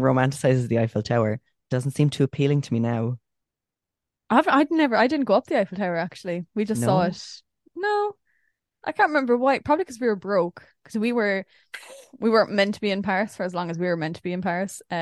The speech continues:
Speaker 2: Um,
Speaker 1: yes.
Speaker 2: so we were on a budget <laughs> by the end of it.
Speaker 1: <laughs>
Speaker 2: Um, but yeah, no, I, nothing would appeal to me about going up the Eiffel Tower. We went up the Arc de Triomphe, and that was cool.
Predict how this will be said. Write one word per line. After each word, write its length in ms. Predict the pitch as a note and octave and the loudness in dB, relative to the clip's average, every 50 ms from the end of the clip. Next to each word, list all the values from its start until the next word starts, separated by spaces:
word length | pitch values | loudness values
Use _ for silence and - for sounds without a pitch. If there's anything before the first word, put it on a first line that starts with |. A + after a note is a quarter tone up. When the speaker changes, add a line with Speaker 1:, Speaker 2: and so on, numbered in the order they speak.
| D#3+ B2 A#2+ | 0 0 0
Speaker 2:
Um, 40 | A2+ | 0
Speaker 1:
yes. 440 | A2 G#2+ G#2+ A2 - - - - - C4 | -2 -2 -4 -6 -8 -12 -18 -18 -16 -16
Speaker 2:
so 580 | - - - F#3+ E3 D#3+ E3+ E3+ E3+ E3+ F3+ - _ - - _ _ _ _ _ _ _ _ _ _ _ _ _ _ _ _ - | -14 -8 -4 -2 -2 0 -2 -2 -4 -4 -8 -10 _ -20 -20 _ _ _ _ _ _ _ _ _ _ _ _ _ _ _ _ -4
we 160 | A3 C4 B3 | 0 0 2
were 120 | A3 D#3+ | 2 2
on 100 | F#3+ F#3+ | 0 0
a 40 | G3+ | 0
budget 380 | F3 F3 D3 - - - E3+ E3+ - C4+ | 0 -2 -2 -2 -6 -8 -6 -4 -2 0
<laughs> 480 | C#4+ D4+ - - _ _ _ - - | 0 0 -2 -4 _ _ _ -4 2
by 100 | - - | 4 4
the 240 | C#4+ B3+ B3+ A#3 G#3 | 4 4 4 4 4
end 180 | G3+ G3+ G#3 G#3 | 2 0 0 -2
of 80 | F#3+ | 0
it. 240 | F#3 E3 F3 A3 G3+ G3+ | 0 0 0 0 -4 -6
Speaker 1:
<laughs> 380 | G3+ F#3 - - D4+ C#4+ - - _ _ - | -8 -12 -10 -8 -6 -6 -6 -8 _ _ -4
Speaker 2:
Um, 600 | - G3+ F#3+ F#3+ F#3+ F#3+ F#3+ F#3+ F#3+ F#3+ G3 - - _ _ _ | 0 2 4 6 6 4 2 0 -4 -8 -8 -10 -14 _ _ _
but 160 | - A#3+ A3 - | -6 -4 0 2
yeah, 160 | F4+ G4 F#4+ | 4 4 4
no, 140 | F4+ E4+ D4+ | 4 4 2
I, 200 | - - G#4+ G#4 G#4 - | 4 4 2 2 0 -2
nothing 320 | - D#4+ F4+ F4+ - F#4 | -2 -2 -2 -2 -2 -4
would 140 | F#4+ F#4+ F#4 | -4 -2 -4
appeal 340 | D#4+ - - D#4 D#4 D#4+ D#4 | -4 -4 -4 -4 -2 -2 -4
to 80 | - C#4 | -4 -2
me 120 | C#4 C4 | -2 0
about 180 | A#3 A#3 A3+ - | 2 2 2 4
going 240 | B3 A#3 A3+ A3 | 4 2 2 2
up 100 | A#3 A#3 _ _ _ - | -2 -4 _ _ _ -2
the 480 | A3 G#3+ G#3 G3+ G3+ G3 F#3+ G3+ G3+ _ _ _ _ _ _ _ _ _ _ _ _ _ - | 2 4 4 6 6 4 2 0 -2 _ _ _ _ _ _ _ _ _ _ _ _ _ -4
Eiffel 320 | - A3 A#3 A3+ A3+ A3 A3 | 0 0 0 2 0 -2 -2
Tower. 320 | A#3+ A3 A3 F#3+ F3+ F#3 | 0 0 0 0 -2 -4
We 180 | F#3+ A3+ B3+ C#4 | -4 -6 -6 -6
went 180 | C#4+ C#4 A#3+ | -6 -4 -4
up 140 | - A#3+ - _ | -4 -4 -4 _
the 100 | - A3+ G3 F#3+ - | -2 -2 0 0 0
Arc 200 | G3 G3+ G#3 - | -2 -2 -4 -6
de 100 | - A3 | -12 -12
Triomphe, 420 | - - G#3+ G3 F#3 D#3+ - - - - - _ _ _ _ _ _ _ - - | -8 -6 -4 -4 -4 -4 -6 -10 -18 -20 -20 _ _ _ _ _ _ _ -10 -4
and 120 | F#3 G3 | 0 2
that 140 | G#3 G3+ - | 2 2 0
was 100 | F#3+ - | -4 -8
cool. 260 | - - F3+ A2+ | -6 -6 -6 -6